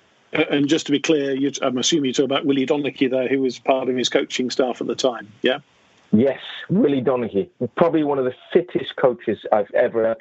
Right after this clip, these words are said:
Speaker 2: to work with. We, he used to come in, uh, uh, and just start running with us. And he'd just say, "Stay with me." And, you know,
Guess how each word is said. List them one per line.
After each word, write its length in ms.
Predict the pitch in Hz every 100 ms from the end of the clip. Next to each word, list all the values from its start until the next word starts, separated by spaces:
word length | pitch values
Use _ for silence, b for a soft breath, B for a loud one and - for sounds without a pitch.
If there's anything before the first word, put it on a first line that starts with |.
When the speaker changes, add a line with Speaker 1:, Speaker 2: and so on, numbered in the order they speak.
| -
Speaker 2:
to 40 |
work 300 | 117 110 101
with. 160 | 98 92 - B B B B B
We, 160 | 143
he 100 | 143 151
used 220 | 156 -
to 60 | 123
come 220 | 156 143
in, 220 | 127 107 b b b -
uh, 320 | 117 113 110 -
uh, 280 | 113 110 107 -
and 220 | 113 107
just 260 | 139 - - - -
start 300 | - 135 127
running 300 | 165 135 98
with 120 | 98
us. 100 | 85 - _ b -
And 160 | 117 120
he'd 140 | 127
just 160 | 131 -
say, 120 | 131 135
"Stay 180 | 170 143
with 160 | 127
me." 180 | 131 135
And, 180 | 131 139
you 60 | 196
know, 240 | 110 92